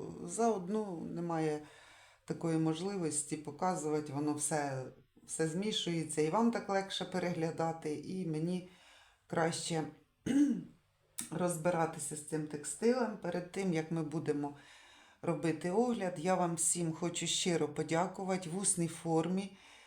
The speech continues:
<laughs> тому що, м, я дуже вдячна вам за ваші коментарі, але вчора вечором сіла, є в мене такий, такий якийсь певний час, коли я все залишаю і сідаю,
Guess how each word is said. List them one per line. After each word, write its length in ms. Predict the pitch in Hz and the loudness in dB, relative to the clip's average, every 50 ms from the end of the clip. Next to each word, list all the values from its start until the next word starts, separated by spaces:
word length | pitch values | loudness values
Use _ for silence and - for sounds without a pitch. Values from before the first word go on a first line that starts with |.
| - | -20
<laughs> 440 | _ _ - - 156 175 185 156 - | _ _ -10 -6 -2 0 0 0 0
тому 280 | - 190 185 202 196 190 | 0 0 0 0 0 2
що, 360 | 185 - - 190 185 190 185 | 2 2 2 4 2 2 2
м, 1200 | 170 165 143 - - - - - - 160 180 175 170 170 165 170 165 165 160 160 160 160 160 156 - - _ _ _ _ _ _ _ _ _ _ - | 2 0 -2 -4 -6 -8 -8 -6 -6 -4 -4 -4 -4 -4 -4 -4 -6 -6 -6 -8 -8 -8 -10 -12 -14 -20 _ _ _ _ _ _ _ _ _ _ -4
я 180 | 180 196 202 | -2 -2 0
дуже 300 | 175 175 202 170 165 175 | 0 -2 -2 0 2 2
вдячна 540 | 170 165 156 175 180 170 175 - - 170 160 | 2 2 4 4 4 4 2 0 0 2 2
вам 240 | 156 175 175 165 156 | 4 4 4 4 4
за 160 | 139 165 160 | 2 2 4
ваші 300 | 156 170 170 - - 160 | 2 2 2 0 -2 -2
коментарі, 840 | - - 165 160 160 165 165 160 165 170 170 190 202 233 233 240 240 - - - - - - - _ | -2 -2 0 0 0 0 0 2 2 2 2 4 4 4 4 2 0 -8 -14 -16 -18 -18 -20 -10 _
але 540 | - - 180 180 185 185 180 180 175 165 156 156 - 58 - - - | 2 4 4 6 6 8 8 8 6 4 2 -2 -8 -12 -14 -14 -16
вчора 480 | - - - - - 185 180 175 170 165 | -16 -14 -8 -4 0 0 2 4 4 4
вечором 720 | 170 180 185 185 - 180 175 170 165 160 156 - - - | 4 2 2 2 0 0 0 0 2 0 0 -2 -2 -2
сіла, 720 | - - - - 190 202 196 175 170 156 151 147 147 - - - - | -2 0 0 0 0 2 4 4 4 6 4 2 0 -2 -6 -10 -10
є 240 | - 165 196 196 175 | -8 -2 0 2 2
в 60 | 165 | 4
мене 260 | 165 156 156 156 156 151 | 4 6 6 6 4 4
такий, 580 | - 165 160 - - 170 160 151 - - - - - - - - - _ _ _ _ - 151 - | 2 -2 -4 -2 -2 0 0 0 -2 -6 -12 -18 -20 -20 -20 -20 -20 _ _ _ _ -14 -8 -4
такий 280 | - 160 160 190 190 175 | -4 -2 2 4 4 4
якийсь 340 | 165 170 - 165 160 - | 4 4 4 2 2 2
певний 360 | - - 175 175 165 165 170 170 | 4 6 6 6 8 6 4 4
час, 320 | 170 220 220 233 233 233 | 4 4 4 6 4 2
коли 260 | - - 180 170 170 | 0 0 2 2 4
я 100 | 170 170 | 2 2
все 240 | 160 165 - 175 170 | 2 2 2 2 2
залишаю 720 | 156 160 170 165 165 165 - - 226 233 240 226 196 175 | 2 2 2 2 2 4 4 4 6 6 6 6 4 4
і 80 | 170 165 | 4 4
сідаю, 760 | 165 - - 170 151 175 190 196 196 185 180 175 170 156 147 | 4 2 2 2 2 2 4 4 4 2 2 0 0 0 -2